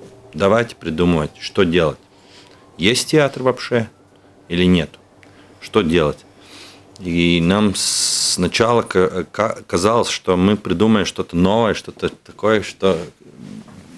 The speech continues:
перед этим не было никогда. А потом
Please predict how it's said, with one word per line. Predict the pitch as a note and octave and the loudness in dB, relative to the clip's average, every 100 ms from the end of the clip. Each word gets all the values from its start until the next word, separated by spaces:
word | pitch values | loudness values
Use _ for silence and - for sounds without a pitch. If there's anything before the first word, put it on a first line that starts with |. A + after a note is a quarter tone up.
| - - | -12 0
перед | A2+ G#2+ F#2+ | 2 4 2
этим | G2+ - F2+ F#2 | 2 2 4 6
не | G#2+ A2 | 6 4
было | F#2+ F2+ E2 | 4 2 2
никогда. | F2 F#2 - F2+ F2+ D#2 - _ _ - - _ | 2 0 0 0 0 -2 -6 _ _ -20 -20 _
А | - | -10
потом | - A2+ | 0 0